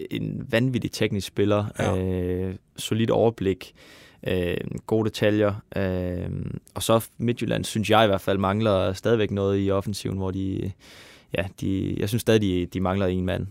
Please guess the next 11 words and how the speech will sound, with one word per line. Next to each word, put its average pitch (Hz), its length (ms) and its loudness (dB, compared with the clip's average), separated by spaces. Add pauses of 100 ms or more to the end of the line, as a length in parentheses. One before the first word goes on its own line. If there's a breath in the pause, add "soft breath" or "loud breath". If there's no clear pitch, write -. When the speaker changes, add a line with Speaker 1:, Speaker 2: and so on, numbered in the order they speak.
(160)
Speaker 1:
øh, 92 420 -4 (300)
så - 120 -6
jeg 101 80 -2
gad 120 120 2
godt 110 160 -2
se 120 120 -4
dem, 110 260 -2
øh, 95 200 -4 (300 soft breath)
gå 101 100 -4
ud 101 140 -2
med, 95 220 -4